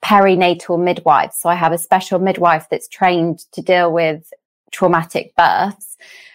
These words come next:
to help me hopefully have a more positive experience with baby number two. So that's an area that I'm currently working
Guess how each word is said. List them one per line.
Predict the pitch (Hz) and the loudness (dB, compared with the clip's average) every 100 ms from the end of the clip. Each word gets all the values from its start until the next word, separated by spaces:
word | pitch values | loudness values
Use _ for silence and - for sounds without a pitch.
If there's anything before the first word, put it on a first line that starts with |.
| _ - | _ -8
to | |
help | 175 202 190 180 | -2 2 2 2
me | 185 180 | -6 -6
hopefully | - 185 - - 175 | -4 -4 -4 -12 -10
have | 165 165 | -8 -6
a | |
more | 165 165 | -6 -6
positive | 165 185 175 165 - 175 | -6 -8 -8 -12 -12 -10
experience | 143 - 165 160 156 151 - _ - - - - | -10 -8 -2 0 -2 -6 -10 _ -18 -16 -18 -8
with | 165 147 - | -4 -4 -4
baby | 151 147 147 | -6 -6 -6
number | 143 135 | -6 -8
two. | - - 151 139 - - - - - - _ _ _ _ | -10 -2 -2 -2 -12 -20 -20 -20 -20 -20 _ _ _ _
So | - 220 208 180 175 220 | -2 2 4 2 0 2
that's | 220 - - - - - | 2 0 -14 -16 -16 -2
an | 208 208 | 0 2
area | 196 190 175 | 2 0 0
that | 170 | -2
I'm | 170 170 | -4 -8
currently | - 190 175 - 202 | -6 -4 -4 -6 -6
working | 196 175 180 180 | -4 -4 -6 -12